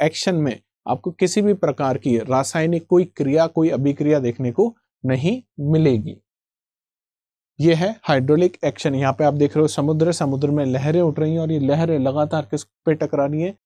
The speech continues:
ये जो स-, सहारे में जो दीवार है, इससे लगातार टकराती जा रही हैं।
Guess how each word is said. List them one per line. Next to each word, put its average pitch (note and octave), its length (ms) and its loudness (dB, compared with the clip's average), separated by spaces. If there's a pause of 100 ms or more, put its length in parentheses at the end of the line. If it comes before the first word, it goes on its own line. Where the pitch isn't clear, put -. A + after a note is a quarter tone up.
(260)
ये C#3+ 100 4
जो D#3 320 0
स-, - 200 -16 (120)
सहारे D#3+ 640 0
में A#2+ 220 -2
जो C#3 120 0
दीवार C#3+ 440 0
है, E3 60 2
इससे D3+ 200 -4
लगातार B2+ 420 0
टकराती C3 500 0
जा B2+ 160 2
रही A#2 180 0
हैं। G#2 180 -4